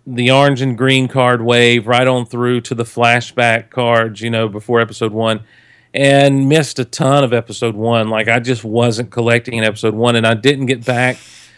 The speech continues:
And it wasn't because I didn't wanna be, it's just because I couldn't afford to be.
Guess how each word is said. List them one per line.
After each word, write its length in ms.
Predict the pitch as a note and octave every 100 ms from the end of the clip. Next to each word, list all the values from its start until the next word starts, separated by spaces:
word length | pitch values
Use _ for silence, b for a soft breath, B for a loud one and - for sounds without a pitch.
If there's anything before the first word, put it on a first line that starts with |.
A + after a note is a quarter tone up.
| B B
And 100 | D#3
it 80 | D3+
wasn't 300 | F3 F#3+ F3+
because 220 | E3 D#3
I 60 | D#3
didn't 200 | C3+ C3
wanna 260 | C3 D#3
be, 280 | B2 B2 B2
it's 120 | A#2+
just 200 | - B2+
because 260 | B2 C3+ A#2+
I 40 |
couldn't 180 | A#2 C3+
afford 340 | A#2+ E3 A#3
to 60 | E3
be. 240 | - -